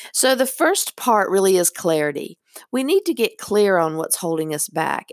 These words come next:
And if we feel shame, if there is shame present, then I need to get clear on, on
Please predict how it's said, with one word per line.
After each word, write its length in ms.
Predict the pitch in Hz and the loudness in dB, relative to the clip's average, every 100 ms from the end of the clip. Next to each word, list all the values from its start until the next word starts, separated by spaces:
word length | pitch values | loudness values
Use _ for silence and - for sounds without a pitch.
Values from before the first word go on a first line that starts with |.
| - | -2
And 120 | 180 | 0
if 160 | 180 | -2
we 140 | 196 202 | -2 -4
feel 400 | - - 240 269 | -4 -4 -2 0
shame, 680 | - 208 185 143 139 - 165 - - - - | 0 0 0 -2 -6 -10 -14 -20 -20 -14 2
if 200 | 196 208 | 2 4
there 260 | 220 233 | 4 6
is 140 | 233 226 | 4 2
shame 360 | - 196 190 | 0 0 0
present, 640 | 190 - 175 175 135 - - _ _ | -4 -2 0 0 -4 -6 -12 _ _
then 100 | - | 0
I 140 | 214 220 | 2 2
need 240 | 233 269 285 | 0 -2 -6
to 60 | |
get 240 | 240 226 - | -4 -6 -6
clear 480 | - 220 214 202 - | -4 0 0 0 -2
on, 360 | 175 170 170 170 _ _ _ _ - | -2 -2 -4 -8 _ _ _ _ 0
on 380 | 185 175 175 | 2 2 -2